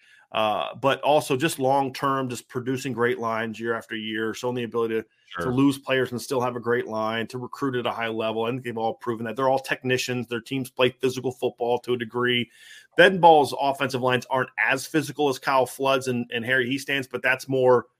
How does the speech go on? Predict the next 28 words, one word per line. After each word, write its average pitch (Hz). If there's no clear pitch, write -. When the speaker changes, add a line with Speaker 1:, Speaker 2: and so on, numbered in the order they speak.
Speaker 1:
of 120
a 110
Lincoln 135
Riley 143
thing 165
than 131
it 127
is 131
him. 151
I 135
think 131
he 139
would 151
like 135
that, 143
but 120
just 123
the 127
nature 123
of 113
the 110
scheme 117
doesn't 110
allow 101
you 113
to, 98
I -
mean, 139